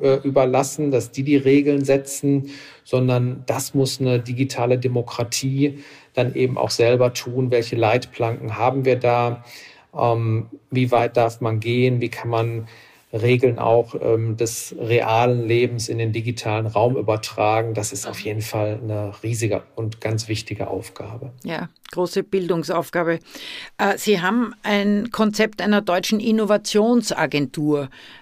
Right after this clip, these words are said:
Speaker 2: ähm, entwickelt, vorgelegt. Ähm, ich hab das auch so verstanden, als eine Möglichkeit, den Wissenschaftstransfer zu vereinfachen. Äh, was ist da anders im Vergleich zu anderen,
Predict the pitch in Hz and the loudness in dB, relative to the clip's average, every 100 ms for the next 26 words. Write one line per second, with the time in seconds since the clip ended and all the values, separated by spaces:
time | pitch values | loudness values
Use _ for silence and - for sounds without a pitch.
0 | - 170 170 165 170 202 180 156 208 214 | -8 0 0 0 -4 -6 -6 0 0 2
1 | 254 247 - - 185 202 254 233 247 254 | 0 0 -6 -2 0 2 2 2 2 0
2 | - - - 202 190 185 185 208 214 214 | -8 -10 -2 2 2 0 -6 -6 -4 0
3 | 208 208 233 208 202 214 - 220 208 208 | 0 2 -2 0 0 0 2 4 4 2
4 | - - - 226 208 - 190 196 226 220 | -4 -20 -6 -2 0 0 0 0 0 2
5 | 214 202 - 202 202 - - - 185 208 | 2 0 0 0 0 -4 -6 -4 0 2
6 | 233 214 208 214 220 214 208 208 208 196 | 4 6 4 2 -4 0 0 2 0 2
7 | 185 233 247 226 185 - - - 175 220 | -2 0 0 2 0 0 -6 0 2 2
8 | - - 143 135 135 87 - - 175 - | -2 0 2 2 0 -4 -8 -4 -4 0
9 | 180 127 151 139 147 - 170 156 - - | 0 0 -4 -2 -2 -2 -4 -4 -8 -14
10 | - - - 202 190 185 - 214 240 285 | -12 -14 -4 0 2 2 2 2 2 0
11 | - 254 226 190 233 214 175 202 180 202 | 0 2 2 4 4 4 2 0 0 -2
12 | 185 175 180 - 214 175 214 214 196 185 | 2 2 2 0 0 2 2 2 2 0
13 | 180 147 | -2 -4